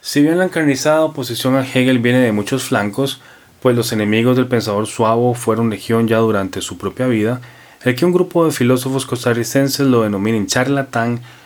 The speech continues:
no es del todo original. En efecto, se trata de un arraigado prejuicio y, en mi opinión, de una frívola interpretación.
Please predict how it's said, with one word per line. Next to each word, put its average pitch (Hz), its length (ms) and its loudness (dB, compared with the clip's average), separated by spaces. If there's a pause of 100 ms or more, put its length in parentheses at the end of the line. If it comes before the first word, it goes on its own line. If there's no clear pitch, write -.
(140)
no 131 140 4
es 135 100 -2
del 110 200 0
todo 117 400 0
original. 95 500 -6 (920)
En 117 120 2
efecto, 156 520 -2 (320)
se - 140 -4
trata 151 320 0
de 160 80 2
un 156 220 2
arraigado 131 500 0
prejuicio 160 760 0
y, 139 120 0
en 151 80 2
mi 147 60 4
opinión, 123 500 -2 (340)
de 120 80 -2
una 131 200 4
frívola 123 420 2
interpretación. 120 800 -4